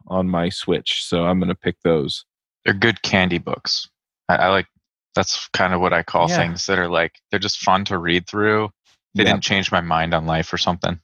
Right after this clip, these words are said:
Speaker 1: <laughs> Yeah. The, the, I've kind of unfavorably compared them to, like, Harry Potter, but Harry Potter, she includes a lot of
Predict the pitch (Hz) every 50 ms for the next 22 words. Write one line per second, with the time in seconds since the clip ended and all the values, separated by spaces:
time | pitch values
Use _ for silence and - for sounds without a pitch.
0 | _ _ - - - - 147 139 151 147 147 147 147 147 147 147 143 131 - _
1 | _ _ _ _ _ _ - - - - - - - - - - 160 139 139 117
2 | 120 131 117 - - - - - - _ _ _ _ - 110 123 120 - - 185
3 | 190 185 170 156 135 117 113 - - 113 117 120 117 - 131 127 131 120 123 117
4 | 104 113 110 104 101 98 95 - - - 113 98 - 113 107 107 92 98 90 90
5 | 87 85 82 73 - 104 104 101 95 - - - 107 113 123 135 143 - - -
6 | 117 139 143 123 - - - 127 127 127 123 113 107 107 107 101 - _ _ _
7 | _ _ _ _ _ _ - - - - 143 143 131 113 - 131 127 113 95 110
8 | 104 104 104 104 104 104 101 - - - 98 95 95 92 90 90 90 92 95 -